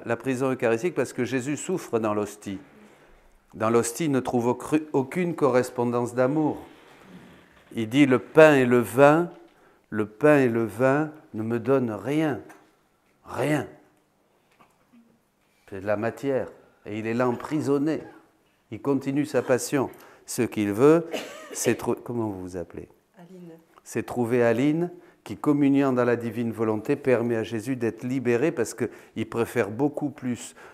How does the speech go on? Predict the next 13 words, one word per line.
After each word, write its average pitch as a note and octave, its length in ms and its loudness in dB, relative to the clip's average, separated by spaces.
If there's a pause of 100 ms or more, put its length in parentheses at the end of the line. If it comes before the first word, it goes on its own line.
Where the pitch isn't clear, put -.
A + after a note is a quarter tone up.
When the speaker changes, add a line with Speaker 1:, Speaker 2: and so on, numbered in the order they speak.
(200)
Speaker 1:
l'esprit, A#2+ 840 -2 (320)
le A2 160 -2
corps, B2 680 2
l'âme A2 480 2
d'Aline D#3 560 0 (560)
comme A2 180 0
accident B2+ 640 -2 (140)
que A2+ 100 -4
le F#2 120 -4
pain A2 220 -2
et - 20 -6
le G2 100 -4
vin. B2 240 -4